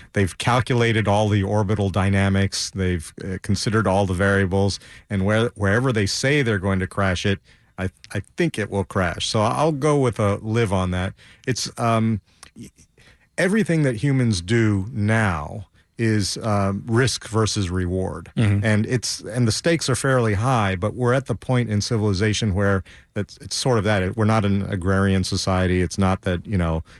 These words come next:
Speaker 1: "Well, gee, do we bring that cow over from the next field and breed it with our own cows or not? What do we do?" You know, those are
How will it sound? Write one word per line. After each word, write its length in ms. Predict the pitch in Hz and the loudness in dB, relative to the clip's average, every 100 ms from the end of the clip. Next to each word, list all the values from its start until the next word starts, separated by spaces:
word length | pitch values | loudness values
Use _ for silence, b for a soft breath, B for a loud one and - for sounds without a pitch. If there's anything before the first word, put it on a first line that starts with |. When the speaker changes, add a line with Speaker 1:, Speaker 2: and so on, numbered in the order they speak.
| B | B
Speaker 1:
"Well, 220 | - 87 | -6 -6
gee, 280 | 80 131 131 | -2 0 0
do 140 | 85 95 | 0 0
we 140 | 92 | 0
bring 300 | 80 123 117 | 0 2 2
that 180 | 110 - | 0 -2
cow 260 | 113 113 | -2 2
over 220 | 113 110 107 | 2 2 0
from 180 | 104 | 0
the 80 | 92 | 0
next 320 | 85 104 - | 0 -2 -2
field 340 | - 107 120 101 | -2 2 2 2
and 140 | 82 | 0
breed 240 | 78 110 120 | 0 2 0
it 100 | 107 | 0
with 140 | 98 | 0
our 160 | 85 92 | 0 2
own 200 | 123 131 | 0 0
cows 260 | 131 131 | 0 0
or 80 | 95 | 2
not? 320 | 98 127 85 | 2 0 -2
What 120 | 95 110 | -2 0
do 60 | |
we 120 | 110 | 0
do?" 120 | 98 - | -2 -2
You 100 | 107 | 0
know, 160 | 85 76 B B B | 0 -2 B B B
those 220 | 127 117 | 2 2
are 240 | 110 95 | 2 2